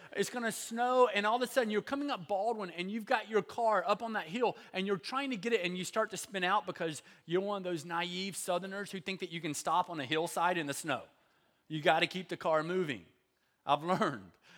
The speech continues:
And so you keep the car moving, but as soon as it stops, to get it going again is almost impossible, isn't it? And so you have to keep it moving no matter what, because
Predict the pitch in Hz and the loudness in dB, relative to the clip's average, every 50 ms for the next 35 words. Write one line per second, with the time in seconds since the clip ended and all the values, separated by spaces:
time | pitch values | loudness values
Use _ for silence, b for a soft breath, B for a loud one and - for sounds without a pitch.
0 | B B 185 190 185 - 226 208 190 202 175 - - 277 262 247 - - 240 220 | B B -2 0 0 2 0 2 2 0 -2 0 -2 -2 -2 -2 -2 0 2 2
1 | 208 226 240 233 190 160 202 185 165 - - 262 294 294 240 226 - - - - | 2 0 -2 -2 -2 -2 -4 -4 -6 -6 -4 -4 -2 -2 -4 -4 -6 -8 -6 -4
2 | 262 233 240 170 123 110 - - - - - B B B B B 180 160 147 262 | -4 -2 -2 -4 -6 -6 -10 -12 -14 -14 -14 B B B B B -6 -4 -2 -2
3 | 311 311 190 160 - - 214 233 240 233 190 156 147 147 139 143 135 160 165 165 | -4 -4 -4 -8 -8 -8 -6 -6 -6 -8 -8 -6 -6 -6 -6 -6 -8 -8 -8 -10
4 | 160 - 165 143 - - 202 208 185 - - 123 110 101 104 123 135 180 196 220 | -10 -10 -10 -10 -10 -10 -10 -10 -10 -10 -12 -12 -12 -10 -10 -12 -12 -12 -12 -14
5 | 226 - _ _ _ _ _ _ _ _ _ _ _ _ _ _ _ _ _ _ | -14 -16 _ _ _ _ _ _ _ _ _ _ _ _ _ _ _ _ _ _
6 | _ _ _ _ _ _ _ _ _ _ _ _ _ _ _ _ _ _ _ - | _ _ _ _ _ _ _ _ _ _ _ _ _ _ _ _ _ _ _ -4
7 | 196 175 220 208 196 214 220 - - - 240 - - 233 - - - 240 - 233 | -4 -2 -2 -2 -2 -2 -2 -4 -4 -8 -10 -12 -12 -14 -12 -8 -8 -8 -8 -8
8 | 190 190 196 202 226 247 240 220 208 185 180 190 214 220 233 240 220 202 196 202 | -10 -10 -8 -6 -6 -6 -6 -8 -8 -8 -8 -8 -6 -6 -6 -6 -6 -6 -6 -6
9 | 208 202 190 196 226 226 202 - 196 - 202 180 | -4 -4 -4 -2 -2 -2 -2 -2 -6 -6 -8 -8